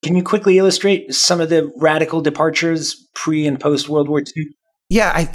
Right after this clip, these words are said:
Speaker 2: I think that the easiest one to grasp, and it's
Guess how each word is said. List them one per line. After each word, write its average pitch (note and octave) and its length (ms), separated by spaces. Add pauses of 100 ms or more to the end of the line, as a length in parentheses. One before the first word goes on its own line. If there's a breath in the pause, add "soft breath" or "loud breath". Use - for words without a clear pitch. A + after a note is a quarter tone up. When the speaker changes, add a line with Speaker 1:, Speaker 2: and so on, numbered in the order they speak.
Speaker 2:
I E3 60
think B3+ 360
that G#3+ 340
the D3 200
easiest F#3+ 320
one F3 200
to B2+ 80
grasp, G2+ 640 (120)
and B2 140
it's A#2+ 180